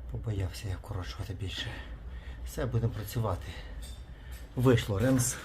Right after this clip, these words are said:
нам знову допоміг. В таких моментах нас радує. Ну, ремс чи китайський різьборіз, з таким справляється теж прекрасненько.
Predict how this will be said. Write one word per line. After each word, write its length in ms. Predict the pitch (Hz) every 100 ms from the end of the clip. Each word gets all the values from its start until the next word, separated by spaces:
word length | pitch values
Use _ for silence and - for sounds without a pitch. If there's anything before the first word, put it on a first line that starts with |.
| -
нам 200 | 123 117
знову 340 | 104 120 165 170
допоміг. 680 | 107 98 143 - 143 98 82 - - - - - - -
В 40 |
таких 240 | 107 135 131
моментах 640 | 117 131 143 143 143 - - - - - - - 107
нас 220 | 113 120 - - -
радує. 540 | 117 117 95 98 95 95 - - -
Ну, 220 | 302 139
ремс 340 | 143 208 - 135 -
чи 80 | 123
китайський 500 | - 175 185 - - 143
різьборіз, 520 | 156 131 123 147 131 - - - - - -
з 20 |
таким 300 | - 131 143 120
справляється 440 | - - 135 131 -
теж 160 | 113 104
прекрасненько. 680 | 101 107 98 - 98 107